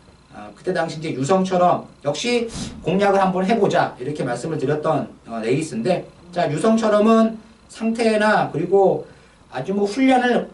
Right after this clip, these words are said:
강하게 시키면서 나왔습니다. 구 번 유성처럼을, 자, 이번 경주 충마로, 자, 추천을 드리면서, 아, 후착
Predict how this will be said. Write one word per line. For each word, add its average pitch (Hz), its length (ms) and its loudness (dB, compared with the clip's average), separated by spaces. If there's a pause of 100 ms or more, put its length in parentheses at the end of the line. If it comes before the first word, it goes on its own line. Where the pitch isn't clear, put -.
(140)
강하게 262 500 -4
시키면서 196 440 -2
나왔습니다. 117 640 -4 (100)
구 127 80 -12
번 135 240 0
유성처럼을, 180 920 0 (340)
자, 123 60 -12
이번 147 260 -2
경주 143 320 -4
충마로, 202 680 0
자, 113 160 -12
추천을 165 400 -6
드리면서, 143 840 2 (420)
아, - 100 -10
후착 262 460 -2